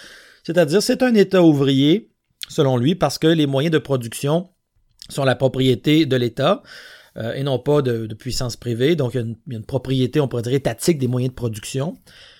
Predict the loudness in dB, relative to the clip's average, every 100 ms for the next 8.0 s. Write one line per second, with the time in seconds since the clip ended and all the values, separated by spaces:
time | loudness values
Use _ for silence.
0 | _ -2 0 2 2 2 2 2 0 0
1 | 0 -2 -2 4 4 4 2 0 2 2
2 | 0 -2 -2 -2 -4 0 2 2 2 -2
3 | 0 2 4 2 0 -4 -2 2 2 2
4 | -4 -4 -2 0 2 2 2 0 -2 -2
5 | 2 4 4 2 2 2 0 -2 -6 -6
6 | -10 -8 -8 -8 -10 -6 -4 -4 -4 -8
7 | -12 -10 -8 -8 -8 -10 -4 -2 -2